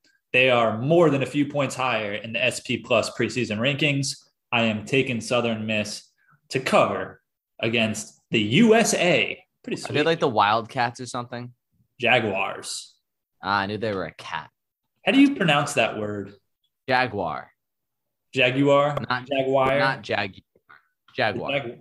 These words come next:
Speaker 1: the Jaguar.
Speaker 2: Jaguar. It's like
Speaker 1: Jaguar.
Speaker 2: J A G W A R. And as a tiebreaker, Freed,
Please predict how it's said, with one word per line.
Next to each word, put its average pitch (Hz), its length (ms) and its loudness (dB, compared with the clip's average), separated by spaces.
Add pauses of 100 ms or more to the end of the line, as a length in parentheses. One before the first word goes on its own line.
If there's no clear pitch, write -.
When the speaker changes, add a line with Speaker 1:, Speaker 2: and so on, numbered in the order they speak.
(140)
Speaker 1:
the 127 60 -8
Jaguar. 110 340 2
Speaker 2:
Jaguar. 85 360 -8 (260)
It's 131 120 0
like 127 260 2
Speaker 1:
Jaguar. - 20 -12
Speaker 2:
J 151 340 6
A 135 340 2 (180)
G 120 480 -4
W 113 360 -4
A 95 140 -2
R. 80 260 -8 (280)
And 165 460 2
as 160 320 0
a 165 80 -2
tiebreaker, 147 1000 -2
Freed, 101 560 -12